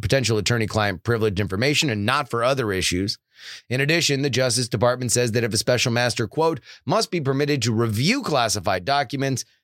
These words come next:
that person should have a top-level security clearance to avoid delay."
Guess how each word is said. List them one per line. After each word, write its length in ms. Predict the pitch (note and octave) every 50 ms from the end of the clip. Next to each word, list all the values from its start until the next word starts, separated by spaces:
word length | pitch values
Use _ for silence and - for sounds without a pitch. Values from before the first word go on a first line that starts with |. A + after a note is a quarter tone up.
| _ _ -
that 200 | B2+ E3 F#3+ -
person 360 | D#3+ D#3+ D#3 C3+ - D#3+ D3+
should 180 | - - D3+ A#2
have 180 | A2+ A2+ G#2
a 80 | A2+ A2
top-level 500 | - A2 A2 G#2+ - - G#2 F#2 E2 F#2+
security 460 | E2 F#2 F2 - E3 F3 E3+ D#3+ D#3
clearance 520 | - C#3+ D#3 D3+ D3+ D3+ D3 B2+ - - - _ _ _ _ _ -
to 140 | - D#3 D#3+
avoid 380 | D#3 B2+ G#2 G2+ F#2 F2+ F2+ F2
delay." 560 | F2 G#2 A2 B2+ B2+ A#2 G2 D2+ - -